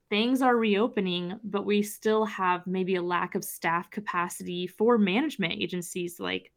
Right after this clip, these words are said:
lifeguards, state park rangers, people that provide services and information. So as you go back to your favorite destinations, it's not gonna look the same. It's not gonna feel the same, and you're not gonna have the same support as you did pre-covid.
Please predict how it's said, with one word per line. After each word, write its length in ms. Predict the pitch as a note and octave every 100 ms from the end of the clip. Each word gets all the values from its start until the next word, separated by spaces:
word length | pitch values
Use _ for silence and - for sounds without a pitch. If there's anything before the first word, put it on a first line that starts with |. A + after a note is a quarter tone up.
| -
lifeguards, 800 | F#3 F#3+ G3 F#3 E3+ F3 F3
state 380 | - - G#3 G#3
park 260 | - F#3+ F#3
rangers, 500 | F3+ F3 E3+ E3 E3
people 280 | - G3 F#3+
that 160 | F3
provide 500 | - F#3 F3 F3 E3+ - - - _ _
services 800 | - - A#3+ A#3 A#3 G#3+ G#3+ G3
and 100 | F3+
information. 1000 | G#3 F3+ F3+ F3 F3+ G#3 G#3 F3+ E3+ E3+ - - - _
So 520 | - - F#3 F3 E3+ -
as 160 | F#3+ F#3+
you 100 | G3+
go 120 | F#3
back 300 | D#3+ F#3+ A3
to 120 | -
your 60 | F#3
favorite 260 | F#3+ F3
destinations, 800 | F3+ F3 G3 F3 F3+ F3+ F3 -
it's 160 | G#3+ G#3
not 380 | F#3+ G#3 C4+ G#3+
gonna 220 | G#3+ F#3+
look 280 | F3+ F#3 -
the 80 |
same. 680 | F3+ - - F#3+ F3 E3 F3+ - -
It's 120 | -
not 100 | F#3+
gonna 160 | G3+
feel 260 | F#3+ A3 A3
the 100 | A3+
same, 440 | A3+ F#3 E3+ E3
and 80 | E3+
you're 100 | F3
not 180 | F3 F3
gonna 120 | G3+
have 80 | F#3
the 80 | F3
same 400 | - - F#3+ F#3+
support 480 | F#3 - - G#3 -
as 180 | F3
you 100 | F3+
did 360 | E3+ E3+ E3 -
pre-covid. 1040 | - - G#3+ G#3 G3+ - F#3+ F#3 C#3 G#3